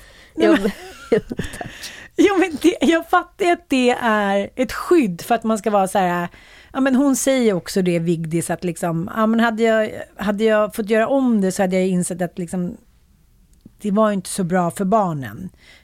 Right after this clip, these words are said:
Speaker 1: Det var nog inte så bra för dem att vi var ihop. Det var ju mycket bråk och väldigt oförutsägbart. Men det är svårt att styra den där typen av passioner. Plötsligt förstår man uttryck som att kärleken är blind, liksom. Eh, men jag tänker att det,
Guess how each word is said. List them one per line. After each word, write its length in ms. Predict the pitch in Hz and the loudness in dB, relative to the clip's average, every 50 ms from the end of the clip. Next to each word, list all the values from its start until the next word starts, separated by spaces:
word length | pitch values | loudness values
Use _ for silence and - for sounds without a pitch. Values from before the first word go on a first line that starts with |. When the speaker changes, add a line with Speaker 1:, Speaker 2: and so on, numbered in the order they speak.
| _ _ | _ _
Speaker 1:
Det 100 | - 214 | -4 0
var 100 | 196 202 | 0 2
nog 120 | 196 196 190 | 2 0 0
inte 120 | 175 - | -2 -2
så 80 | - 190 | -4 -2
bra 220 | 170 190 180 180 | 0 2 0 0
för 120 | - - 190 | 0 -2 -2
dem 120 | 185 180 | 0 0
att 120 | 180 165 202 | -2 0 0
vi 160 | 220 208 196 | 0 0 2
var 100 | 180 180 | 2 0
ihop. 220 | 160 160 165 - - | 0 0 -4 -6 -6
Det 80 | - 185 | -4 -2
var 80 | 196 | 0
ju 60 | 190 190 | 2 2
mycket 280 | 190 185 _ - 185 | 0 0 _ -4 -4
bråk 400 | 160 175 190 185 175 175 170 - | -2 0 0 2 2 0 -2 -2
och 60 | 180 | -4
väldigt 200 | 175 170 160 165 | -4 -4 -6 -8
oförutsägbart. 960 | - 214 196 165 - - 180 165 - - 175 170 160 170 220 196 156 160 - | -6 -4 -4 -4 -2 -2 -2 -2 -2 -4 -4 -4 -2 0 -2 -2 -2 -2 -2
Men 140 | 196 196 196 | -2 0 0
det 60 | 196 | 0
är 40 | 202 | -2
svårt 360 | - - 233 262 254 247 247 | -2 -2 0 0 0 2 0
att 80 | 226 - | -2 -6
styra 420 | - - _ _ 247 233 220 262 | -6 -12 _ _ -2 0 0 0
den 80 | 294 262 | 0 0
där 80 | 196 175 | 0 -2
typen 300 | - - 185 - 190 180 | -2 -4 -4 -2 -2 -2
av 40 | 170 | 0
passioner. 600 | 170 196 - - 330 277 214 180 160 - 170 - - - - - - - _ | -2 -2 0 0 2 2 2 0 0 -4 -12 -14 -16 -20 -20 -20 -20 -20 _
Plötsligt 340 | - 226 214 - - 220 196 | -2 -2 0 0 -2 -4 -2
förstår 280 | 233 233 - - 220 202 | -2 -2 0 0 0 0
man 120 | 196 196 | 2 0
uttryck 260 | 190 185 - 190 175 | 0 -2 -2 -6 -4
som 100 | - 190 | -2 -4
att 100 | 190 180 | -4 -2
kärleken 720 | - - - 226 208 196 190 185 180 190 185 - 190 190 | -4 -2 -2 0 0 0 0 -2 -2 -4 -4 -2 -2 0
är 60 | 196 | 0
blind, 440 | 196 196 247 262 196 156 156 175 - | 0 0 0 0 0 -2 -4 -10 -12
liksom. 460 | - - - - - - - 208 196 - _ _ _ _ - - - - - _ _ _ _ _ _ _ _ _ _ _ _ | -16 -14 -14 -14 -12 -12 -12 -14 -14 -16 _ _ _ _ -20 -20 -20 -20 -20 _ _ _ _ _ _ _ _ _ _ _ _
Eh, 760 | 240 226 214 208 208 208 202 202 202 196 196 190 196 196 - - - _ _ _ _ _ _ _ _ _ _ _ _ _ _ _ - _ _ _ _ _ _ _ | -2 -2 0 0 2 0 0 0 0 0 0 0 0 -2 -4 -6 -12 _ _ _ _ _ _ _ _ _ _ _ _ _ _ _ -20 _ _ _ _ _ _ _
men 240 | 277 254 254 247 - _ _ | 0 0 0 0 -6 _ _
jag 320 | 262 233 269 277 302 294 | -2 2 2 2 2 2
tänker 300 | - 254 226 208 185 214 | 0 0 0 0 0 -2
att 80 | 202 - | -2 -2
det, 140 | 220 220 | -4 -6